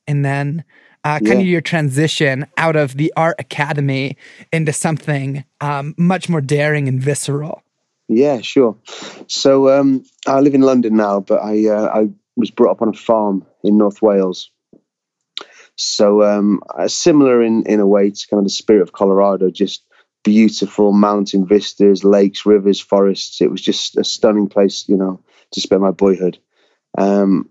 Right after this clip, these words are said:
Speaker 2: and it was very much an outdoor life, canoeing and rock jumping, and, you know, just, that was my boyhood. Um,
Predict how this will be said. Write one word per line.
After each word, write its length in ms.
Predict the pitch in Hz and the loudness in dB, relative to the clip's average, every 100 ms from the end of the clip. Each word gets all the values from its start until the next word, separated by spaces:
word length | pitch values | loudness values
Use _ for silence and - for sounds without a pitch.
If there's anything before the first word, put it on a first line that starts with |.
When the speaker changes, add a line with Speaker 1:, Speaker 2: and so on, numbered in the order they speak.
| - | -4
Speaker 2:
and 140 | 101 | 0
it 60 | 101 | 0
was 100 | 98 | 0
very 220 | 110 107 | 0 2
much 260 | 104 101 | 0 -2
an 180 | 107 101 | -2 0
outdoor 460 | 104 101 95 104 98 | 0 0 2 2 2
life, 460 | 90 87 80 - - | 0 -2 -8 -14 -6
canoeing 720 | 110 104 104 101 101 95 92 | 2 4 4 4 4 2 0
and 200 | 90 85 - - - _ _ | -4 -10 -16 -20 -20 _ _
rock 440 | - - 95 107 - | -12 -2 0 0 0
jumping, 680 | 107 104 101 - 101 101 95 | 0 0 0 0 0 2 0
and, 280 | 87 87 - | -2 -2 -2
you 80 | |
know, 300 | 90 87 78 - - - _ | -2 -4 -8 -12 -20 -20 _
just, 380 | - 156 - - | 0 0 0 -4
that 180 | 139 139 | -2 0
was 140 | 127 | 0
my 120 | 113 104 | 0 0
boyhood. 480 | 113 113 101 87 - _ - | 2 0 0 -6 -8 _ -6
Um, 460 | 98 101 101 101 | -2 0 2 0